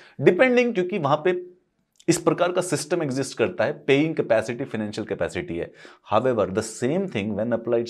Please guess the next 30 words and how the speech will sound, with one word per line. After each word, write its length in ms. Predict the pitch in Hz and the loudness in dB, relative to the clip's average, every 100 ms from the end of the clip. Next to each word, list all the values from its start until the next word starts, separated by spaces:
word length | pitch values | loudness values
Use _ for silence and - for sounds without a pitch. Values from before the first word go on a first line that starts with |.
| - | -8
to 60 | 117 123 | -6 -2
South 300 | 127 120 123 | -2 -2 -6
is 80 | 131 | -8
impossible। 480 | 139 123 120 107 92 - - - - _ _ - | -8 -8 -4 -4 -4 -8 -18 -20 -20 _ _ 6
ये 120 | 180 | 8
दोनों 420 | 165 147 190 247 | 10 8 8 8
लाइब्रेरीज 580 | 151 117 101 95 98 90 | 8 8 4 0 0 -4
को, 200 | - 80 - | -8 -10 -4
जो 120 | 110 | -2
कि 100 | 127 | -2
इस 140 | 135 | -4
समय 160 | 160 151 | -4 -6
फ्रीली 380 | - 123 139 156 | -2 -2 0 -2
अवेलेबल 360 | 113 98 92 | -2 -2 -4
है, 140 | 98 113 | -6 0
बैन 240 | 117 170 | 2 2
करने 320 | 151 98 92 | 0 0 0
से 100 | 90 | -4
भारत 400 | 117 82 110 147 | -6 2 2 2
की 80 | 170 | -2
एकेडमिक 640 | - - 107 113 165 - | -8 2 4 6 2 0
और 140 | 147 123 | 0 2
रिसर्च 420 | 123 - 180 180 | -2 2 2 2
पर 120 | 185 | 0
बहुत 240 | 120 101 120 | 0 -2 0
बड़ा 280 | 120 151 - _ _ _ _ _ _ _ _ _ _ _ _ _ - | 2 2 -2 _ _ _ _ _ _ _ _ _ _ _ _ _ -2
इशू 220 | 165 185 | 2 6
बैठ 220 | 139 104 | 8 6
सकता 300 | - 85 - | 4 -10 -8
है, 140 | 82 | -10